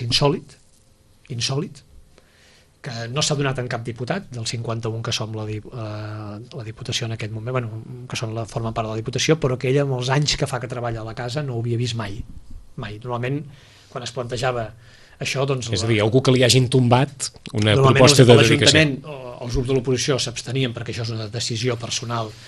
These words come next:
Speaker 1: de, de l'alcaldia i perquè, a més a més, doncs, coi, l'Ajuntament deixava de pagar un sou al seu alcalde i, per tant, el pagava la Diputació i tenien més diners per, per altres qüestions, no?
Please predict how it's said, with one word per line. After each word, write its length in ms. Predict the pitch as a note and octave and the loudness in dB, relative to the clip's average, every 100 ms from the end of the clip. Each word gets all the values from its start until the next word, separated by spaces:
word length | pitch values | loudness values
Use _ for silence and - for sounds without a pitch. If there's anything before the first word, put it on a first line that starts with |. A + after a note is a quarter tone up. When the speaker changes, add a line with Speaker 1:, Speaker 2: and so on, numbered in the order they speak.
| - - - - | -20 -20 -20 -14
Speaker 1:
de, 100 | G#2+ G2+ G#2 G#2+ | -10 -10 -10 -10
de 80 | A2+ | -10
l'alcaldia 560 | A2 A2+ B2 D3+ E3+ G#3+ - - - | -10 -6 0 2 2 2 -4 -12 -6
i 80 | - | -4
perquè, 240 | B2 A#2+ | -4 -6
a 40 | A#2+ | -6
més 80 | - | -4
a 80 | |
més, 160 | A#2+ C3 | 0 0
doncs, 240 | D3 A#2+ | 0 -4
coi, 240 | - A#2 C#3+ A#2 G#2+ A2+ B2 - | -8 -6 -6 -6 -8 -10 -10 -8
l'Ajuntament 420 | A#2+ C3 B2 C3+ | -4 -2 -2 0
deixava 240 | C3+ C#3 C3 | 0 2 2
de 80 | B2 | 2
pagar 240 | B2 B2 | 0 -2
un 80 | C3 | 0
sou 240 | C#3+ C3+ | 2 2
al 80 | A#2+ | 0
seu 160 | B2 C3 | -4 -2
alcalde 460 | C3 E3+ F3+ B3+ - - - | 2 2 2 -4 -6 -10 -6
i, 220 | C3+ C#3+ | -2 -2
per 160 | C#3+ A#2 | -2 -4
tant, 80 | A#2+ | -4
el 40 | A#2 | -4
pagava 240 | A#2+ A#2 A#2+ | -4 -4 -2
la 80 | |
Diputació 480 | B2+ C3 C#3 - D#3 | -4 -4 -4 -2 0
i 80 | E3 | 0
tenien 240 | C3 B2+ | -2 -4
més 240 | B2 B2 A#2 | -4 -4 -4
diners 240 | B2 B2+ - | -4 -4 -4
per, 140 | D#3 - | -4 -4
per 140 | A2+ | -8
altres 240 | A2 G#2+ - | -8 -10 -10
qüestions, 480 | - G2 F#2+ - | -12 -12 -16 -16
no? 140 | - | -16